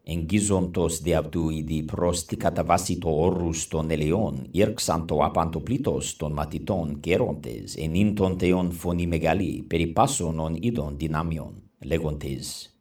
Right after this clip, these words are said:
«Ευλογημένος ο ερχόμενος ο βασιλεύς εν ονόματι Κυρίου». Εν ουρανό ειρήνη και δόξα εν υψίστης, και τίνες των Φαρισαίων από του όκλου είπαν προς αυτόν,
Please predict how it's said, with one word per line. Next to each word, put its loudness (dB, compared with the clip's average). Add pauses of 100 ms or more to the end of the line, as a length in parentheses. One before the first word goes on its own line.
«Ευλογημένος 2
ο 4
ερχόμενος 2
ο -2
βασιλεύς 0
εν -4
ονόματι -2
Κυρίου». -6 (160)
Εν -2
ουρανό 4
ειρήνη 2
και -4
δόξα 4
εν 2
υψίστης, -2
και -2
τίνες 0
των 0
Φαρισαίων 0
από -2
του -4
όκλου 2
είπαν -2
προς -2
αυτόν, -4